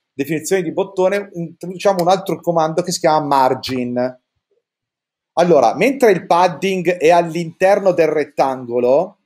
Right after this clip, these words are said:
del nostro div o quello che è,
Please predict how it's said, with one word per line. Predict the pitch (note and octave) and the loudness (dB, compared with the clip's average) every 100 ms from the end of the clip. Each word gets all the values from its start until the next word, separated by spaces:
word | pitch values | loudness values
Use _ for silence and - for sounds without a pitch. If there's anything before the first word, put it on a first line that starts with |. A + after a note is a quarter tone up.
| _ _ _ _ | _ _ _ _
del | - C#3+ | -2 -2
nostro | C#3+ D3+ - C#3+ | 0 -4 -2 -6
div | C#3 C3 B2+ | -4 -8 -4
o | B2 | -6
quello | - B2 A#2+ | -4 -4 -2
che | B2+ | -2
è, | G#2+ G2+ F3 | 0 -2 -4